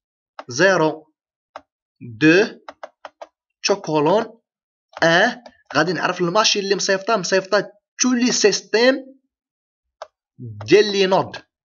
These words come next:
يعني اي ستاسيون دو طرافاي غادي يوصل هاد لو ميساج. يعني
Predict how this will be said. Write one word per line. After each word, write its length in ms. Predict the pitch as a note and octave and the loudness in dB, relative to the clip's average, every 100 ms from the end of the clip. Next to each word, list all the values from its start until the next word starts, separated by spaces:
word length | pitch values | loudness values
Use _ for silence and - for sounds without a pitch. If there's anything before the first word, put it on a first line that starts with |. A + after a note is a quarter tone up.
| - - _ _ _ - - | -20 -20 _ _ _ -20 -10
يعني 460 | G#2 C3 F#3+ - _ - | -6 -4 -6 -10 _ -2
اي 100 | B3+ | 0
ستاسيون 500 | - F3 D#3 - E2 - | 2 0 -2 -6 -10 -6
دو 80 | |
طرافاي 420 | C#3 - D#3 A3 D#3+ | -4 0 2 2 2
غادي 140 | E3+ | 2
يوصل 240 | F3 F3 | 2 2
هاد 120 | D3+ D3+ | 0 0
لو 120 | D#3 | 0
ميساج. 380 | D3 - F2 - _ _ - - - | -2 -4 -8 -10 _ _ -20 -20 -6
يعني 420 | B2+ A#2 F3 F3+ | 0 2 2 -2